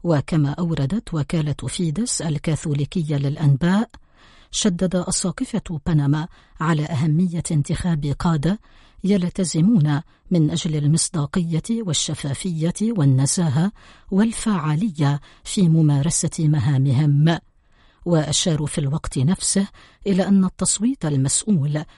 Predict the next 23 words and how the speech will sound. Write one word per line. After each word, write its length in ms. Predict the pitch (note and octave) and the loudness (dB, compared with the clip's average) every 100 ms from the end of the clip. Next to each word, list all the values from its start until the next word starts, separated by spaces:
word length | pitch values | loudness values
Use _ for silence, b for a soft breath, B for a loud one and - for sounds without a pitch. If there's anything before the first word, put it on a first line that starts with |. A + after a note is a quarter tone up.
| b G3+ | b -2
هو 140 | D#3+ | 0
أساسي 840 | C#3 D#3 - D#3 - D#3 C#3+ F3 A#3+ b b b | 0 -2 -2 -2 -2 0 4 4 4 b b b
من 160 | G3+ F#3 | 2 2
أجل 400 | G3 F#3 F#3 F3 | 0 -4 -2 -2
إعادة 340 | F#3 C4+ F3+ - | -2 -2 -2 -2
البناء 520 | D3 C#3+ C#3 F3 G3+ | -2 0 2 2 0
الاجتماعي 960 | E3 D#3 - G#3 C#3+ C#3 A3 C#3+ D3+ D3 b - | -2 -2 -2 2 2 2 0 0 -2 -4 b -4
والسلام 680 | F3 - - D#3 D#3 D3+ D3+ | -2 0 0 0 2 2 0
في 180 | - | 0
البلاد. 680 | D#3 D3 D3+ C3 C#3+ C#3+ D#3+ - _ _ _ _ _ _ _ - | -2 0 0 0 0 -2 -6 -8 _ _ _ _ _ _ _ -2
وفي 300 | E3+ - D3 | -2 0 -4
البيان 480 | C3+ D3+ E3 D#3 | -2 0 2 2
الذي 360 | C#3+ C#3+ C#3+ C#3+ | 2 0 0 0
نشروه 680 | D3 - - E3+ G3+ F3+ A#3+ B B B | 0 0 0 0 0 0 -2 B B B
في 120 | - A3+ | -4 -2
الثامن 460 | - C#4+ C4+ A3 | 0 0 2 2
والعشرين 580 | D3+ D3 C3+ - F3+ G#3 | 0 -2 -2 -2 0 2
من 200 | F#3 C#3+ | 4 4
نيسان 460 | C#3 C#3 - G3 F3+ | 2 0 0 0 -2
أبريل، 600 | - - C#3+ C#3 D3 D#3+ b b b b b | -4 -2 0 0 0 -2 b b b b b
شدد 460 | - - D3+ D3+ D3+ | -4 -2 0 -2 -4
أساقفة 840 | A#3+ F#3 - D3 - - D#3 C#3 C#3+ | -4 -4 -4 -4 -4 -4 -6 -6 -2
بنما 400 | F#3 D#3+ C#3 G3 | 0 2 2 0